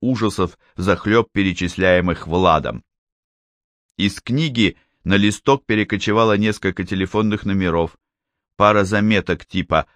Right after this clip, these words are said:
«позвонить Люсе» и одна запись о встрече двенадцатого сентября у Симонова монастыря с неизвестным лицом или лицами. Судя по количеству сделанных позже записей, встреча должна была состояться ещё в прошлом году.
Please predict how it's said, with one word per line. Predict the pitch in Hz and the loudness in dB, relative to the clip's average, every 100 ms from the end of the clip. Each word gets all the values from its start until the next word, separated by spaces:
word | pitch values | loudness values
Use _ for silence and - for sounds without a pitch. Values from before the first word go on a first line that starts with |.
| _ _ | _ _
«позвонить | - 92 92 98 104 95 - | -2 0 2 2 2 0 -2
Люсе» | 87 107 123 - 131 131 _ _ _ - | -2 0 -2 0 0 -2 _ _ _ -4
и | 87 | 0
одна | 90 90 127 143 | 0 0 0 0
запись | 120 143 147 135 120 | 2 0 0 -2 -2
о | 110 | -2
встрече | - - 127 117 104 | -2 -4 -2 0 -2
двенадцатого | 87 98 104 95 - 85 90 82 | -2 0 0 -2 -4 -6 -4 -4
сентября | - 85 85 82 135 139 - _ | -4 -6 -4 -2 0 0 -2 _
у | - 90 | -6 -4
Симонова | - 117 101 95 90 90 | -2 0 0 0 0 0
монастыря | 90 90 - 98 92 73 | 0 -2 -6 -4 -2 -2
с | - | -4
неизвестным | 87 90 98 110 - 104 | -4 -2 -2 -2 -2 -2
лицом | 101 101 - 127 113 _ | -2 -2 0 0 -2 _
или | - 101 104 | -4 0 2
лицами. | 110 101 - - 57 50 _ _ _ _ _ _ _ | 2 0 -2 -8 -10 -12 _ _ _ _ _ _ _
Судя | - 101 92 90 | -4 0 0 0
по | 95 | 0
количеству | 101 104 101 95 - 90 | 0 0 0 -6 -6 -6
сделанных | 80 87 95 85 80 82 | -6 -2 0 0 -2 -4
позже | - 95 117 104 95 | -6 -4 -2 -2 -4
записей, | 80 78 71 69 - 58 - _ _ _ | -2 -4 -4 -12 -10 -10 -12 _ _ _
встреча | _ - 117 113 | _ -2 -2 0
должна | 98 98 95 107 | 2 2 2 0
была | 104 98 | 2 0
состояться | 95 92 - 92 104 - 92 | 0 -4 -2 0 0 0 -6
ещё | 90 - 95 | -4 -4 -6
в | |
прошлом | - 107 101 107 101 | -2 -2 -2 -4 -2
году. | 98 95 80 - | -2 -2 -4 -8